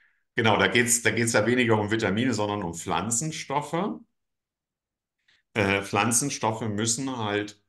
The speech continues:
hochkontrolliert sein. Das heißt, da bringen es nur Laboranalysen. Äh, das heißt, eine Laboranalyse, die muss in der Firma gemacht werden, damit so eine Charge aus China gar nicht erst in die Produktion gelangt. Da muss man dann von den Firmen einfach mal fragen, sagen, "Aber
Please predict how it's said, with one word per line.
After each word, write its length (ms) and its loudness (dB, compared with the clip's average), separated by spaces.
hochkontrolliert 1080 -4
sein. 340 -2
Das 220 -4
heißt, 360 2
da 80 2
bringen 360 -4
es 140 -6
nur 200 0
Laboranalysen. 1300 -2
Äh, 260 2
das 180 2
heißt, 220 2
eine 140 0
Laboranalyse, 1400 0
die 320 -4
muss 260 -2
in 180 -4
der 140 0
Firma 380 -2
gemacht 460 -6
werden, 220 -2
damit 260 -4
so 80 -8
eine 160 -6
Charge 540 0
aus 240 -6
China 480 -6
gar 220 -6
nicht 200 -4
erst 240 -4
in 60 -8
die 100 -6
Produktion 840 -2
gelangt. 680 -2
Da 60 -10
muss 200 -6
man 100 -10
dann 180 -8
von 160 -6
den 140 -6
Firmen 300 0
einfach 260 -6
mal 180 -4
fragen, 360 -2
sagen, 240 -4
"Aber 160 -8